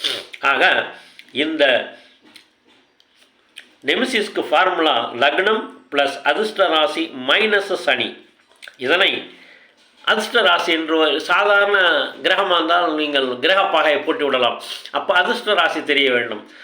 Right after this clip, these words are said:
அந்த அதிர்ஷ்ட ராசிக்கு உள்ள கணிதம் சந்திரன் மைனஸ் சூரியன் பிளஸ் லக்னம். இதுதான்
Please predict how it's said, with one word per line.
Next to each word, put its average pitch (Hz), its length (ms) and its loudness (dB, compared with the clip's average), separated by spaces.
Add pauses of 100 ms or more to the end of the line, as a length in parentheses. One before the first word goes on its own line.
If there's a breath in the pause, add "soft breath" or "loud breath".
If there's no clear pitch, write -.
(120 loud breath)
அந்த 151 260 0
அதிர்ஷ்ட 247 460 2
ராசிக்கு 175 400 0
உள்ள 139 520 0 (400 loud breath)
கணிதம் 165 500 0 (220 loud breath)
சந்திரன் 202 600 0
மைனஸ் 151 340 0
சூரியன் 190 540 2
பிளஸ் 175 260 -2
லக்னம். 151 520 0
இதுதான் 156 540 0